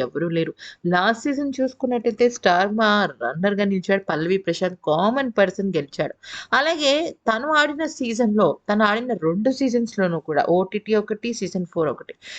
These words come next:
రెండిట్లో కూడా ఎవరు స్టార్ మాకి సంబంధించిన వాళ్ళు కానీ లేదా, ఆ, Disney Hotstar-కి సంబంధించిన వాళ్ళు కానీ విన్నర్స్ అవ్వలేదు. నార్మల్గా ఎవరైతే ప్రేక్షకులు గెలిపించారో వాళ్ళే అయ్యారు, కానీ ఇలాంటివి నేను పెద్ద పట్టించుకోనని,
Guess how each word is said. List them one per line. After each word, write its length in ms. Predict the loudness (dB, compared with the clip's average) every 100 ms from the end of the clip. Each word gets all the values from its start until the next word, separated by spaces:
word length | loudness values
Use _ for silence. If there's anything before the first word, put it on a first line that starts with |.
| -4 2
రెండిట్లో 560 | 4 4 0 4 2
కూడా 380 | 2 0 4 4 2 0 -6
ఎవరు 300 | -6 -2 -2
స్టార్ 420 | -2 2 2 2 2
మాకి 240 | 2 0
సంబంధించిన 680 | 0 2 2 2 0 0 2 2
వాళ్ళు 200 | 2 0
కానీ 400 | -2 -2 -2 -10 -14 -20 -6 2
లేదా, 280 | 4 4 2 2 -2
ఆ, 60 | -2
Disney 320 | -4 -4 0 4
Hotstar-కి 460 | 4 2 2 -2 -2
సంబంధించిన 560 | -4 -2 -2 -2 -2
వాళ్ళు 260 | 0 0 -2
కానీ 260 | -4 -2 -4
విన్నర్స్ 420 | -4 -4 -4 -6 -16
అవ్వలేదు. 440 | -8 2 2 2 -8 -20 -20 -20 -14 -4 0
నార్మల్గా 640 | 4 4 2 0 2 0
ఎవరైతే 680 | 2 2 4 4 2 4 2
ప్రేక్షకులు 680 | 2 -2 -4 -2 -2 0 0
గెలిపించారో 640 | -2 -4 -4 -2 2 2
వాళ్ళే 440 | 2 2 2 4 4
అయ్యారు, 320 | 4 0 -2
కానీ 300 | -4 -2 -2 -2 -12 -10 0
ఇలాంటివి 440 | 0 2 -2 -2
నేను 140 | -4
పెద్ద 220 | -4 -8 -8 -6
పట్టించుకోనని, 840 | -6 -4 -4 -4 -6 -4 -4 -6